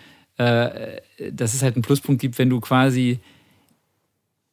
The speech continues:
ich weiß es jetzt nicht, ob es im Vollmond war, aber wenn du dann das, den Baum abholzt und dadurch dann halt noch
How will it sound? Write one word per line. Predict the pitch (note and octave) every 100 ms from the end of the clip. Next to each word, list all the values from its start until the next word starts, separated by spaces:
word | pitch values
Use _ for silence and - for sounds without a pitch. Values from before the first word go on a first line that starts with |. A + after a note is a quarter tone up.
| _
ich | A#2+ A2
weiß | A#2 B2+
es | C#3
jetzt | C#3+
nicht, | D3
ob | C3+
es | A#2
im | B2
Vollmond | C3 C#3 D3 D3 C3+
war, | C3+ C3+
aber | B2+
wenn | B2
du | B2+
dann | B2 B2 B2+
das, | B2 - -
den | D3 A#2+ B2+ A#2
Baum | B2 C#3 C#3
abholzt | C#3+ B2+ - C#3 C#3+ C#3+ -
und | - C3+ A2
dadurch | B2 C3+ C#3 -
dann | B2
halt | A#2 A#2+
noch | C3 A2+